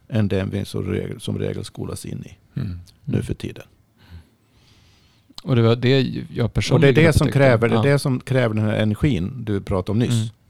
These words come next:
Speaker 1: Det är det, det är det som blir krävande då på ett annat sätt. Och då blir det, för då blir det en fråga om självkultivering.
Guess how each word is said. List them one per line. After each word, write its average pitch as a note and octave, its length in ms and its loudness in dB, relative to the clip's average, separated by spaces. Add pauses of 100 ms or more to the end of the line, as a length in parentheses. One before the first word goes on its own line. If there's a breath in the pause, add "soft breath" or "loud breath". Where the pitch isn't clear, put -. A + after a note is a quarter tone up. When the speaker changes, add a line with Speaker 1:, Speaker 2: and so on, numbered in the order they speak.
(200)
Speaker 1:
Det - 100 -8
är - 20 -4
det, A#2+ 180 0
det A2+ 100 0
är A2+ 40 0
det B2+ 160 0
som A2+ 120 -6
blir G#2 100 -2
krävande A2 500 0
då G2 140 -2
på - 80 -2
ett - 80 -2
annat F#2+ 220 -6
sätt. - 400 -8
Och A#2 140 -8
då A2+ 160 0
blir G#2+ 240 -4
det, G2+ 100 -4
för A2 160 -4
då G#2+ 100 -2
blir B2 180 -2
det A#2 60 -4
en G#2+ 60 -2
fråga G#2+ 240 -4
om G2+ 80 -4
självkultivering. A#2+ 920 -4